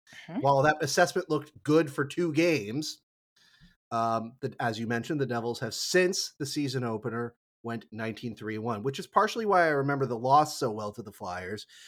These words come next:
Speaker 2: because the Devils have only had five non-winning games out of
Speaker 1: Oh, boy.
Speaker 2: twenty-four.
Speaker 1: Yeah.
Speaker 2: So, that being said, I would like to say, for the record, for the people who matter and the others listening to the show,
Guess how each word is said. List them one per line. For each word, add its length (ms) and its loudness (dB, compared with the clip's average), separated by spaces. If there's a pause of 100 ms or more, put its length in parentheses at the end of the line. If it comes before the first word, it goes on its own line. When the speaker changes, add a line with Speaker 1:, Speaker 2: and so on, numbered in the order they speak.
(120)
Speaker 2:
because 300 0
the 60 -8
Devils 280 -2
have 120 -4
only 180 -4
had 320 -8
five 480 -8
non-winning 560 -12
games 500 -6
out 80 -16
of 120 -8
Speaker 1:
Oh, 120 -4
boy. 60 -14
Speaker 2:
twenty-four. 400 -4 (420)
Speaker 1:
Yeah. 100 -18 (560)
Speaker 2:
So, 340 6 (340)
that 180 6
being 240 4
said, 540 2 (300)
I 180 4
would 160 4
like 220 2
to 180 0
say, 520 -2 (180)
for 180 8
the 100 8
record, 440 -4 (100)
for 180 10
the 120 2
people 340 -4
who 140 -2
matter 420 -4
and 180 -2
the 140 -2
others 320 -2
listening 440 -10
to 120 -16
the 140 -18
show, 340 -16